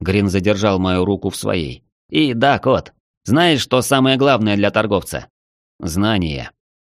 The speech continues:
Я даже не стал думать, не люблю пафосные риторические вопросы.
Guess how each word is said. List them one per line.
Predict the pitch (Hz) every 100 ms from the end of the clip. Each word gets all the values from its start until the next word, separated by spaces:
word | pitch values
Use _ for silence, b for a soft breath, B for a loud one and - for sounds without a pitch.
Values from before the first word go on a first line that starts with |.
| _ -
Я | 120
даже | 113 117 117
не | 123
стал | - 101 92
думать, | 117 120 107 -
не | 104 117
люблю | 127 139 113
пафосные | 101 92 92 98 92
риторические | 87 87 90 87 85 87
вопросы. | 87 - 82 73 62